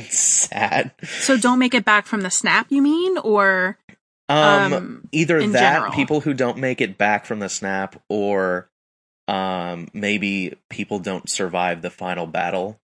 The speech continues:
Speaker 1: so they can kinda
Speaker 2: Mm-hmm.
Speaker 1: pass the torch onto the next generation,
Speaker 2: In
Speaker 1: um, of
Speaker 2: particular,
Speaker 1: superheroes.
Speaker 2: you're talking about one of the main six Avengers?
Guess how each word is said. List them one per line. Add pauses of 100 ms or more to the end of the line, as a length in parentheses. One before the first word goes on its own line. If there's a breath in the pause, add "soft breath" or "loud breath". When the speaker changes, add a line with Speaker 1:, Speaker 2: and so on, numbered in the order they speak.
(140)
Speaker 1:
so
they
can
kinda
Speaker 2:
Mm-hmm.
Speaker 1:
pass
the
torch
onto
the
next
generation, (800 loud breath)
Speaker 2:
In
Speaker 1:
um,
of
Speaker 2:
particular,
Speaker 1:
superheroes.
Speaker 2:
you're
talking
about (380)
one
of
the
main
six
Avengers?